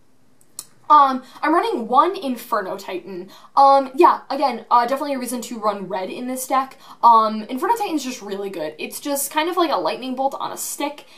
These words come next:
um, which you can potentially buff. If not, it's just, like, a six mana for six,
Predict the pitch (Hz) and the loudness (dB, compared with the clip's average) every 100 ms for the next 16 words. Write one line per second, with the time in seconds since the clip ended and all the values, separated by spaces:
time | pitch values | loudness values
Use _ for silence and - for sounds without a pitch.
0 | _ _ 214 214 208 - 208 226 254 269 | _ _ 4 6 4 -4 -12 -12 -8 -8
1 | 226 262 254 233 208 - 196 - - - | -6 -8 -8 -8 -8 -10 -12 -8 0 0
2 | - - - 453 381 381 - - - 466 | 0 -8 -6 -4 2 2 0 -6 -14 -12
3 | 494 - 427 359 320 - 381 - 320 311 | -10 -8 -6 -4 -4 -6 -10 -6 0 2
4 | 311 294 302 - 254 262 233 214 _ _ | 2 0 -2 -4 -6 -4 -8 -14 _ _
5 | _ _ _ _ _ _ _ _ - - | _ _ _ _ _ _ _ _ -14 -12
6 | - - 285 285 - - - | -10 -8 -10 -10 -12 -12 -14